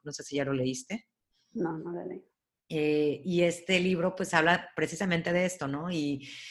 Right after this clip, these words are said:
Speaker 1: y es donde también me hizo como que ese clic de digo, "Ok,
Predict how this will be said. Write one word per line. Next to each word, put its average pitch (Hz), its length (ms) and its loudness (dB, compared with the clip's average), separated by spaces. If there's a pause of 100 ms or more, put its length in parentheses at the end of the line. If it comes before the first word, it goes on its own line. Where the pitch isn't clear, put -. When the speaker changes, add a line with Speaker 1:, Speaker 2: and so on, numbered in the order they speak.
(300)
Speaker 1:
y 170 80 6
es 175 100 6
donde 214 200 4
también 180 480 4 (580)
me 202 180 8
hizo 202 240 2
como 185 240 2
que 170 100 4
ese 208 220 0
clic 196 240 6
de 180 100 2
digo, 160 220 2
"Ok, 160 120 -2